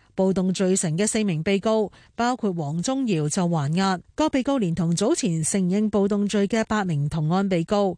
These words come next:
分別押後到今個月六號同二十一號求情，並喺三月十六號判刑。香港電台記者鍾慧儀報道。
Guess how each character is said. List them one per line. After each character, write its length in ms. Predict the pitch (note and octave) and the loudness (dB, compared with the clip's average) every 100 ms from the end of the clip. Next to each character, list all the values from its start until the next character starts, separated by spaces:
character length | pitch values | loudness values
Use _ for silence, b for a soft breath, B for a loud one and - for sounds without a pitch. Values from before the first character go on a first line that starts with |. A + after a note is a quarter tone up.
| b | b
分 240 | - A#3 | -4 -2
別 160 | A3 F3 | 0 0
押 120 | F3+ | 0
後 200 | F#3 E3+ | 0 0
到 100 | F3+ | 0
今 180 | F3+ B3+ | 0 0
個 100 | B3 | 0
月 160 | F3 F3 | 0 0
六 160 | E3+ | -2
號 280 | - G3 F3+ | -4 0 0
同 180 | F3+ D3 | 0 0
二 180 | D#3 F3+ | 0 0
十 120 | - F#3 | 0 -2
一 60 | |
號 240 | B3 F#3 E3 | -2 -2 -2
求 200 | E3 C#3 | -2 -4
情， 380 | G#3+ E3 C3 C3 B B | -2 -2 -2 -6 B B
並 200 | B3 B3 | -2 0
喺 160 | B3 | 0
三 320 | D#4 F4 F4 | 0 0 0
月 140 | D4 F#3 | 2 0
十 140 | - | 0
六 100 | F3+ | -2
號 160 | E3+ F3+ | -2 0
判 220 | E3+ F#3 | 0 2
刑。 320 | F#3 D3 B2+ - b | 2 0 -4 -12 b
香 160 | A#3 A#3+ | -2 0
港 200 | F3+ G3+ | -2 -2
電 180 | F#3+ F3 | -2 -2
台 160 | C#3+ | -2
記 180 | D3+ G3 | 0 0
者 140 | F#3 E3 A#3+ - b b | 0 0 -2 -4 b b
鍾 160 | - D#4 | -4 0
慧 100 | F#3+ | -2
儀 120 | C#3+ | -2
報 120 | D#3+ | -2
道。 320 | E3 D3 C3+ | 0 0 -2